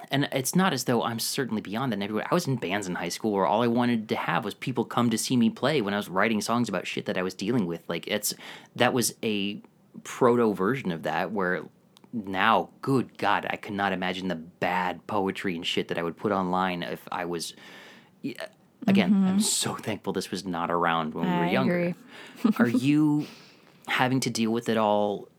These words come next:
Speaker 1: young people who are getting caught in a bubble of their own ideology?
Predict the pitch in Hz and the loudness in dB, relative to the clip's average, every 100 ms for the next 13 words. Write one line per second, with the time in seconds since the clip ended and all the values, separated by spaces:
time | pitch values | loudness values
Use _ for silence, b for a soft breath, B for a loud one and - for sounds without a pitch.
0 | _ _ _ - 120 113 113 113 113 107 | _ _ _ -2 4 4 4 0 0 0
1 | - - 104 98 98 95 - _ _ 95 | 0 -2 0 2 4 2 -2 _ _ 0
2 | 90 90 90 87 - - - - 110 95 | 2 2 2 -2 -6 -16 -18 -2 0 0
3 | 95 - - 165 - 104 92 85 92 87 | -2 -2 2 2 0 -6 -8 -2 -2 0
4 | 90 87 82 82 82 87 82 90 87 85 | -2 -2 -2 -2 -2 -4 -2 -2 -2 -2
5 | 82 90 - _ _ - 90 85 82 82 | -4 -8 -14 _ _ -8 -6 -2 0 2
6 | 120 123 - | 0 -4 -6